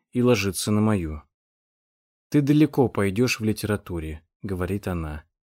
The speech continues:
Потом её пальцы расстёгивают на мне рубашку. Я люблю быть первой. Я ведь первая, да? Я, т-,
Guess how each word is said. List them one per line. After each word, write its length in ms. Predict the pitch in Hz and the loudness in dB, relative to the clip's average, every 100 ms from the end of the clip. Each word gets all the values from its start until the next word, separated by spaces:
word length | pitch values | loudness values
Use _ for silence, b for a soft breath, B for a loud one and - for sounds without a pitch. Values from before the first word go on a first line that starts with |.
| _ _ _ _ | _ _ _ _
Потом 380 | 110 113 139 160 | 0 2 4 4
её 280 | 127 123 117 | 4 2 2
пальцы 400 | - 131 - 135 | 2 0 2 0
расстёгивают 760 | 120 - 110 104 110 120 113 | 0 -2 -4 -2 0 0 0
на 80 | 127 | 0
мне 180 | 113 95 | 0 0
рубашку. 720 | 104 110 87 - - 85 80 _ _ _ _ _ _ _ _ _ _ | -2 -2 -4 -6 -10 -14 -14 _ _ _ _ _ _ _ _ _ _
Я 140 | 131 147 | 0 2
люблю 320 | 151 143 110 | 4 4 2
быть 260 | 92 - - | 0 -8 -10
первой. 580 | 87 82 78 78 80 _ _ _ _ _ _ - | -8 -8 -8 -10 -14 _ _ _ _ _ _ -4
Я 160 | 98 | -2
ведь 320 | 90 87 - - | -2 -4 -8 -2
первая, 420 | 143 175 101 85 | 0 0 -2 -6
да? 320 | 85 110 147 _ _ _ _ _ _ _ _ _ | -2 -4 -4 _ _ _ _ _ _ _ _ _
Я, 440 | - 139 143 135 131 _ _ _ | -12 -4 -2 -2 -6 _ _ _
т-, 180 | - | -12